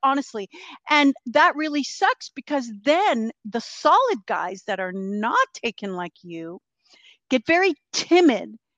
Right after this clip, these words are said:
They now don't know, "Do I actually," you know, you get a guy taking out a girl on a date, she's super hot, and now he goes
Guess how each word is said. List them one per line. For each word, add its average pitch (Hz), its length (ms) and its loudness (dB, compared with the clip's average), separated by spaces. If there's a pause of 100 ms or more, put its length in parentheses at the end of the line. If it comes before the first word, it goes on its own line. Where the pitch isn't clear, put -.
(140)
They 269 100 6
now 330 340 6 (220)
don't 294 260 2
know, 254 440 0 (260)
"Do 254 140 -2
I 254 120 4
actually," 254 680 -2 (240)
you 254 80 -2
know, 240 120 0
you 262 100 -4
get 349 200 0
a - 40 -8
guy 208 380 0 (280)
taking 262 240 2
out 240 140 0
a - 20 -4
girl 208 200 -4
on 226 160 -2
a 202 40 -6
date, 185 300 -6
she's - 160 -16
super 277 260 -6
hot, 196 320 -2 (440)
and 214 220 -2
now 220 220 2
he 220 120 -12
goes 226 380 -6